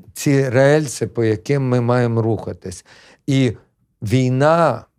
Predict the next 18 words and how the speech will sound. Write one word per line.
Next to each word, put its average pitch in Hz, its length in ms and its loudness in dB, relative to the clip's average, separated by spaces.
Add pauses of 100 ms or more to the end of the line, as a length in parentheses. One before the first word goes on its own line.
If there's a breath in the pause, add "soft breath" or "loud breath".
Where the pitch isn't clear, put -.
(160)
набагато 120 800 2
для 107 240 -2
нас 110 300 -2
страшніша 120 1080 -6
і 113 100 -10
набагато 110 680 0
важча. 98 680 -2 (580 soft breath)
Це 123 240 -2
війна 107 460 -2
з - 120 -14
корупцією. 117 920 -6 (1300)
Це 135 220 2
набагато 180 580 2
важча 180 440 2
війна, 123 360 0
тому 120 240 -4
що 127 180 -4
кожен 147 640 0